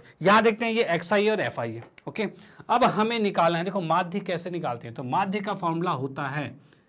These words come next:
देखो डायरेक्ट मेथड में, जो हमारा डायरेक्ट मेथड है, प्रत्यक्ष विधि है, इसके अंदर माध्य का फॉर्मूला क्या था, तो होगा सिग्मा एफ़आई एक्सआई बटे में सिग्मा एफ़आई, ठीक है,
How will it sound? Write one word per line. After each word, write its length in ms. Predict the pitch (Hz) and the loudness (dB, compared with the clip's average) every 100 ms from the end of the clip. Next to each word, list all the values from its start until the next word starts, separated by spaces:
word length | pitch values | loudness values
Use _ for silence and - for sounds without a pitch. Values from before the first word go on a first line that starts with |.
| _ _ 151 | _ _ -6
देखो 140 | 165 | -4
डायरेक्ट 420 | 143 156 190 196 | 0 2 2 0
मेथड 340 | 165 151 151 139 | -2 -2 -2 -4
में, 240 | 123 113 | -4 -6
जो 100 | 143 | -8
हमारा 240 | 143 147 | -4 -2
डायरेक्ट 360 | 143 139 156 160 | 0 0 -2 -4
मेथड 260 | 147 156 175 | -6 -4 -6
है, 100 | 180 | -6
प्रत्यक्ष 420 | 139 - 175 160 | -10 -8 -8 -4
विधि 180 | 151 147 | -4 -4
है, 160 | 185 - - | -8 -12 -8
इसके 200 | 175 175 | -6 -2
अंदर 140 | 196 190 | 0 2
माध्य 320 | 151 175 185 | 2 2 0
का 120 | 190 | -4
फॉर्मूला 280 | 175 170 180 | -4 -2 -2
क्या 240 | 175 170 | -2 -2
था, 240 | 165 185 190 - - _ | -2 -6 -8 -14 -20 _
तो 80 | 202 | -2
होगा 440 | 143 160 170 214 202 - - | 0 0 0 0 -2 -12 -20
सिग्मा 680 | - - 185 160 180 208 202 | -20 -4 -2 2 2 2 0
एफ़आई 520 | 170 170 170 185 202 208 - - - _ - - | -2 -2 -2 0 0 -2 -10 -18 -20 _ -12 -6
एक्सआई 480 | 156 160 190 185 202 - - - - _ _ _ _ - _ | -4 -4 -2 -2 -2 -8 -18 -20 -20 _ _ _ _ -20 _
बटे 300 | 131 151 151 | -4 -2 0
में 120 | 180 175 | 0 0
सिग्मा 360 | 156 131 147 | -2 -2 -2
एफ़आई, 380 | 127 107 113 107 - - - _ _ _ - - _ - _ | -2 -8 -10 -14 -16 -20 -20 _ _ _ -20 -20 _ -20 _
ठीक 140 | 190 196 | -6 -6
है, 140 | - | -10